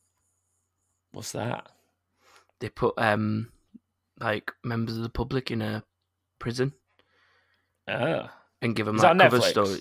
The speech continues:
Speaker 2: Yeah, yeah, it's, it's good. Matt watched it, and he, he told me to watch it, so I started watching it. Um,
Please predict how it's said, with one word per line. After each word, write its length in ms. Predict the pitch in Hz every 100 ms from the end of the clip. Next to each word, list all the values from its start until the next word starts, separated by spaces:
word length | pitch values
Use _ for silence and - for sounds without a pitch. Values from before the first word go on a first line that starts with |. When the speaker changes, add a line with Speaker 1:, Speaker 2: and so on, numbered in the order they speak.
| -
Speaker 2:
Yeah, 140 | 143
yeah, 200 | 151 143
it's, 200 | 131 - 110 -
it's 180 | 120 -
good. 240 | 131 135 - - -
Matt 220 | 117 147
watched 300 | 135 135 - 110
it, 180 | 101 -
and 100 | 120
he, 160 | 110 110 -
he 100 | 123
told 260 | - 107
me 120 | 113
to 100 | 113
watch 180 | 110 -
it, 180 | 107 -
so 120 | -
I 40 | 110
started 320 | - 107 107
watching 260 | 110 - 62
it. 120 | - _ -
Um, 400 | - - -